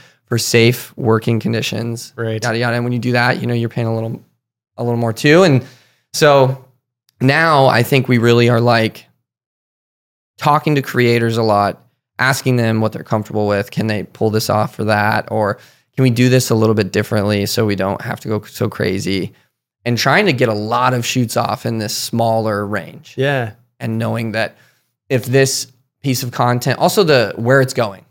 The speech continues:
Speaker 2: Mm-hmm.
Speaker 1: Oh, this is actually, like, I got a good story on, on messing this up. Um,
Speaker 2: <laughs> Bring it on.
Speaker 1: yeah. So sorcery spectacles
Speaker 2: Okay.
Speaker 1: is what I remember. This was, this was a series of six pairs of sunglasses that were, like, magic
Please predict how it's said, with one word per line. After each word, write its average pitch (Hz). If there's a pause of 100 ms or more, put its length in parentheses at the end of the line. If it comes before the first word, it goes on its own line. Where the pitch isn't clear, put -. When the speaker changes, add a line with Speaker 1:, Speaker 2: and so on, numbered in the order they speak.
Speaker 2:
Mm-hmm. 120 (100)
Speaker 1:
Oh, 123
this 127
is 131
actually, 113
like, 107 (180)
I 127
got 120
a -
good 107
story 110
on, 95
on 104
messing 104
this -
up. -
Um, 107 (100)
Speaker 2:
<laughs> 143
Bring 131
it 117
on. 104 (160)
Speaker 1:
yeah. 117
So 123
sorcery 113
spectacles -
Speaker 2:
Okay. 127
Speaker 1:
is 131
what -
I 107
remember. 98
This 160
was, 131
this 135
was 139
a 117
series 160
of 110
six -
pairs 131
of 117
sunglasses 127
that 120
were, 117
like, 110
magic 113